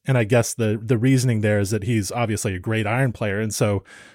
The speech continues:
put him on the par threes, but that ended up putting Jordan Spieth on some of the most difficult driving holes on the course, which is not where you want Jordan Spieth.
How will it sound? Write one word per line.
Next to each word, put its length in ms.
put 140
him 80
on 120
the 80
par 180
threes, 340
but 160
that 280
ended 200
up 140
putting 320
Jordan 260
Spieth 480
on 200
some 180
of 40
the 60
most 300
difficult 420
driving 500
holes 300
on 120
the 60
course, 440
which 240
is 160
not 340
where 140
you 160
want 300
Jordan 240
Spieth. 340